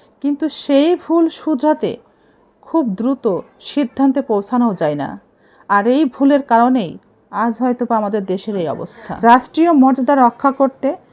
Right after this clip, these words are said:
দেশের বাইরের কোনো রাষ্ট্রের সাথে যুদ্ধ করাটা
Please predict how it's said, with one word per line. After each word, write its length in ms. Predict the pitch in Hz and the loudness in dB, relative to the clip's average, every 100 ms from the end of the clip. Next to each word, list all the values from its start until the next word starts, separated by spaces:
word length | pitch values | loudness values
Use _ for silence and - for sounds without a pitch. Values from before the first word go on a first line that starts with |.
| _ _ _ - | _ _ _ -4
দেশের 440 | 196 262 - 320 277 | 2 2 2 0 2
বাইরের 480 | 247 240 240 330 339 | 4 4 4 0 0
কোনো 160 | 311 | 0
রাষ্ট্রের 400 | 302 247 247 277 269 | 2 2 0 -6 -6
সাথে 180 | 269 269 - | -2 -2 -2
যুদ্ধ 300 | 220 214 - | -6 -4 -4
করাটা 360 | 269 277 262 202 | 0 0 0 -2